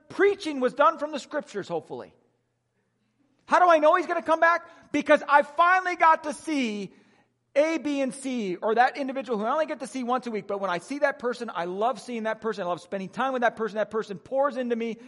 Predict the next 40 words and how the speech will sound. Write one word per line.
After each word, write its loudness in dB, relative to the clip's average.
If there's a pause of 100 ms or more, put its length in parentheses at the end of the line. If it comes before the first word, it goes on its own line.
(120)
and -2
I 0
pour -4
into -2
them. -2 (160)
It's 2
an -4
encouragement. 0
We -8
pray 2
for -6
each -6
other. 0
We -8
love -2
each -8
other. 0
We -4
get -2
to -8
sit -2
in -4
summit -2
groups -10
with -10
each -10
other, 0 (220)
and 4
it's 2
a 8
wonderful 2
thing. -2 (200)
And -2
I 2
get 2
to 2
leave 4
here 0
knowing, 4 (1160)
"Oh, -14